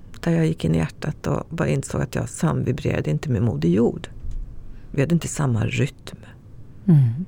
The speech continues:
Speaker 1: Så när jag tog in Moder Jords rytm i min kropp, på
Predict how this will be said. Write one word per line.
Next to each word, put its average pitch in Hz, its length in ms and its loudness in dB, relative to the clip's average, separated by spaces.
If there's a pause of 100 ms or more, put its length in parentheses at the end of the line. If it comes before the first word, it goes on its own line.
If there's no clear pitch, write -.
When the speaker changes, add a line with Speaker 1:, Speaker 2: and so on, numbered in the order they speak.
(280)
Speaker 1:
Så - 160 0
när 180 60 8
jag 175 100 4
tog 196 200 -2
in 170 180 4
Moder 165 260 4
Jords 135 340 0
rytm - 560 -2 (1300)
i - 100 2
min 156 160 6
kropp, - 400 -4 (480)
på 196 340 2